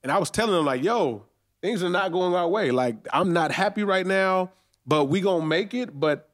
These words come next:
things are not going our way." And I think that that also allowed folks to be able to show up authentically.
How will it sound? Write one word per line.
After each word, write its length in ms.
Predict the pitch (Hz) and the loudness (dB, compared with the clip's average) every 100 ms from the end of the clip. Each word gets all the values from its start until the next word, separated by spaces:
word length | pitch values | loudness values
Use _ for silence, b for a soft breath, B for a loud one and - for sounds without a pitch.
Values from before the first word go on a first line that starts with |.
| _ _ | _ _
things 240 | 175 202 170 | 2 2 4
are 40 | |
not 220 | 160 151 131 | 4 2 2
going 200 | 160 143 | 2 2
our 140 | 120 | 2
way." 200 | 151 143 | 2 0
And 80 | 131 | 0
I 80 | 135 | -2
think 260 | - 170 - | -2 -4 0
that 200 | 262 - b b b - | -2 -2 b b b -2
that 240 | 175 - | -2 -2
also 560 | 135 165 175 - 160 127 | 0 0 0 0 0 0
allowed 460 | 123 131 160 160 - | 0 0 2 0 -2
folks 440 | 156 175 - - - _ _ | 0 0 -4 -14 -16 _ _
to 80 | 151 | -2
be 160 | 131 165 | 2 2
able 100 | 147 | 2
to 80 | 123 | 0
show 300 | - 160 156 | 0 2 2
up 160 | 147 | 0
authentically. 760 | 127 113 156 180 226 247 254 | -2 -2 -2 -2 -2 -2 -2